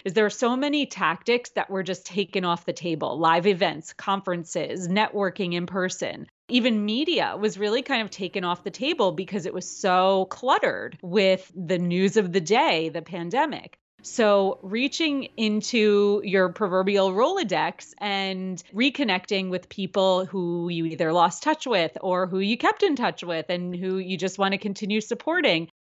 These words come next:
or creating new relationships, new contacts that are gonna be nourishing to you as a person and to you as a business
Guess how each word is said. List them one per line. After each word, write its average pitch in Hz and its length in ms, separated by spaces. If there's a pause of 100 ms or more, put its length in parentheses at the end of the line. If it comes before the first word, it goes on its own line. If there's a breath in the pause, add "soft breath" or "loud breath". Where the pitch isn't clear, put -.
or 208 580
creating 208 600
new 311 420
relationships, 185 840
new 254 220
contacts 165 640
that 175 100
are 170 80
gonna 180 200
be 170 140
nourishing 185 560
to 175 520
you 190 360
as 180 180
a 180 60
person 175 560
and 185 340
to - 140
you 185 180
as 175 160
a 175 60
business 185 520